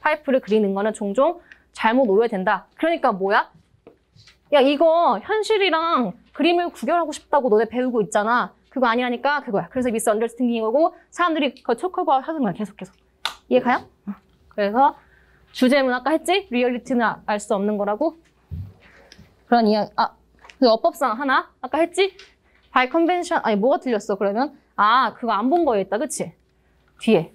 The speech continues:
그래서 뒤에 안 보려고 했는데, 이거는 한번 봐야겠다, 다음 것 때문에. 왜, 왜 D가 이상할까? 뭐 때문에? 음, 이러한 주장이 있어요. 얘네가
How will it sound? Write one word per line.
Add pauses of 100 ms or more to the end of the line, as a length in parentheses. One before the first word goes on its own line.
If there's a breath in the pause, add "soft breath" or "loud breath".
그래서
뒤에
안
보려고
했는데, (2750 loud breath)
이거는
한번
봐야겠다,
다음 (200)
것
때문에.
왜, (800 loud breath)
왜
D가
이상할까?
뭐
때문에? (2250 loud breath)
음, (680 soft breath)
이러한
주장이
있어요. (240)
얘네가